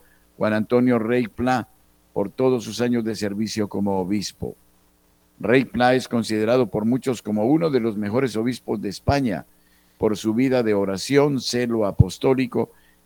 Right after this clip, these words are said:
defensa de la tradición, de la moral, de la fe y por levantar la voz en aquellas cuestiones sociales y morales cuando muchos otros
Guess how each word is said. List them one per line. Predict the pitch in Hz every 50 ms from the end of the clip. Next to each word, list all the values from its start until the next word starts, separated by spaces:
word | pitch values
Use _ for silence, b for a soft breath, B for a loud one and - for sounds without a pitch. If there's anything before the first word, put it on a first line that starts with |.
| _
defensa | - - 123 120 - - 160 160 160 147 - - 151
de | 139 139 127
la | 123 127 117
tradición, | 123 120 120 113 113 101 - 139 165 165 170 170
de | 151 143 127
la | 120 117
moral, | 117 113 110 135 151 160 165 151
de | 135 127
la | 120 117 104
fe | - 151 170 127 123 - _
y | - 143
por | 123 - 147 135 131
levantar | 135 135 127 127 127 120 - 156 156 151
la | 147 139 131
voz | 131 147 160 156 143 - - - _ _ _ _ _ _ _ _ _ _ _
en | - 147 139 139 - - _ _ _
aquellas | 156 156 151 - 165 165 156 156 151 -
cuestiones | - - 135 127 - - 151 147 143 143 131 113
sociales | 120 117 110 117 139 131 131 123 117
y | -
morales | - 123 104 107 113 113 117 113 - - - _ _ _ _ _ _ -
cuando | - 95 98 95 95 95
muchos | 110 123 123 117 - 117 107 -
otros | 110 110 107 - 110 110 107 92 - -